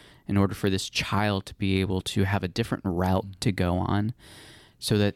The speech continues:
it gives them the time to listen better, to mature. It gives them more time to actually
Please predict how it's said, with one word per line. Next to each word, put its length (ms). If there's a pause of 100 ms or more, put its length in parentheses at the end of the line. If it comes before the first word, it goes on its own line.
it 180
gives 220
them 180
the 80
time 520
to 420
listen 400
better, 320
to 160
mature. 720 (680)
It 60
gives 220
them 120
more 240
time 360
to 80
actually 500